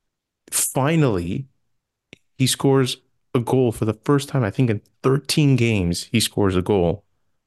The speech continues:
His other line mate, Kempe, who, again, his effort I never questioned, but finally got his first goal in nine games. And you come out in a game like this where you lose,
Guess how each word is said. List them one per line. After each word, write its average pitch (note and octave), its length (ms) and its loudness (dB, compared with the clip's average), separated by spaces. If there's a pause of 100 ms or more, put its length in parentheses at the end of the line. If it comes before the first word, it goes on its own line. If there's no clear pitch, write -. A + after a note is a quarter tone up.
(1000)
His A#2+ 180 0
other C#3+ 220 4
line B2+ 280 2
mate, A#2+ 320 0 (480)
Kempe, G#2+ 440 0
who, A2+ 360 0 (480)
again, A2 280 -2
his G2+ 160 0
effort A#2 260 0
I G#2+ 80 0
never G#2+ 400 -2
questioned, F#2+ 460 -6
but F#2 120 -4 (120)
finally B2 340 0
got A2 140 0
his G2 100 -2
first - 320 -2
goal G#2 220 0
in F2+ 160 0
nine F#2 340 0
games. C3+ 440 0 (840)
And A2+ 160 2
you C#3 100 4
come C#3 220 -2
out B2 160 0
in A2 120 0
a G#2 40 -2
game G#2+ 240 0
like F#2+ 200 -2
this F#2+ 260 0
where F#2 100 0
you G2 160 4
lose, F#2+ 400 0